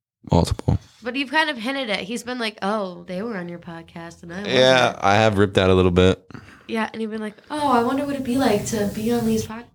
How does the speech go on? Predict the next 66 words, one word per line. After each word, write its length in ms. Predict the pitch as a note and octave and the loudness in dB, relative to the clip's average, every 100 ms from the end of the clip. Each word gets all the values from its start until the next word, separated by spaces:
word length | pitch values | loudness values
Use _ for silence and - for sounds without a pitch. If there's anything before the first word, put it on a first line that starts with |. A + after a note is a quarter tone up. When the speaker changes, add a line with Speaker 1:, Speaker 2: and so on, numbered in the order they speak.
| _ _ | _ _
Speaker 1:
<laughs> 340 | _ _ _ - | _ _ _ 2
Speaker 2:
I 460 | B2 A#2+ - B3 - | 4 6 4 4 2
wonder 220 | C#4 C#4+ | 2 0
what 120 | C4+ | 0
it'd 120 | B3 | -4
be 120 | A#3 C#4+ | -4 -4
like 200 | B3 - | -2 2
Speaker 1:
The 60 | |
Speaker 2:
to 40 | - | 4
Speaker 1:
mic 180 | G3+ | 4
Speaker 2:
be 60 | A#3+ | 2
Speaker 1:
is 140 | - | 0
Speaker 2:
on 60 | A3 | 2
these 120 | - | 0
Speaker 1:
tripping 180 | - - | 0 0
out. 240 | B1+ B1 | 2 2
Speaker 2:
podcasts." 360 | - F#2+ F2+ - - - - - - | 0 -6 -14 -18 -20 -12 -12 -12 -10
And 160 | - G3+ | -4 0
then 220 | G3+ G3 | 0 0
I've 140 | F#3+ F#3+ | -2 -4
been 120 | G3+ | -4
like, 180 | G#3 G#3 - | -6 -6 -2
"Oh, 200 | A4 G#4+ A#4 | 0 2 2
yeah, 40 | F#4+ | 0
wouldn't 280 | D4 D#4+ E4+ | -2 -2 -2
that 120 | E4 | -2
be 80 | D#4 | -2
so 180 | D4+ | -2
fun?" 440 | C#4+ B3 C4 E4 B3+ | -2 -2 0 2 4
Speaker 1:
Yeah. 400 | C#4+ - - - - | 4 2 0 -4 -6
Speaker 2:
And 100 | G3+ | -6
like, 160 | G3+ | -6
a, 160 | G#3 G3+ _ _ - | -8 -12 _ _ -10
yeah. 160 | - _ - - - _ | -10 _ -20 -20 -20 _
But 440 | A#3+ B3+ - - _ - _ _ _ _ _ _ | 0 2 0 -6 _ -20 _ _ _ _ _ _
thanks 160 | C4 C4 | -6 -2
for 80 | F4 | 0
listening. 640 | D4 A#3+ A3 G3+ G3+ A#3 - | 2 2 0 2 0 -4 -2
I 160 | A#3 A#3+ | 0 2
hope 220 | C#4+ C#4+ | 0 -2
you 80 | C#4+ | -2
give 180 | D4 | -2
school 220 | A#3 C#4+ C#4 | -2 -2 -2
sports 360 | - B3+ B3+ - | -2 -4 -4 -4
a 60 | |
shot 520 | - - G#3 G3+ G3+ - | -2 2 4 6 4 0
and 180 | G#3+ G#3 | 0 4
that 540 | G3+ G3 G3 - - | 6 4 2 -4 -12
you 600 | G#3+ A3 A3+ A3 G#3+ G#3+ | -4 0 2 2 2 -2
do 220 | G#3 G3 | 0 2
it 160 | F#3+ F#3+ | 2 -2
because 580 | G#3 G3+ F#3+ F#3+ F#3+ G3 | -2 4 4 4 2 -2
you 60 | |
can 180 | G#3 A3 | -4 -4
really 160 | A3 A#3 | -2 -2
make 180 | A3+ A3+ | -2 -2
some 160 | A#3 | -2
new 100 | A3+ | -4
friends 480 | A3 G#3 G3 G3 G3+ | 0 2 4 4 0
and 80 | G3 | -2
it 60 | G3 | -2
could 160 | A3 | -2
kind 240 | - G#3 G#3+ | 0 2 0
of 120 | G3 | 0
make 200 | G3 G3 | -2 -2
your, 180 | G3 | -4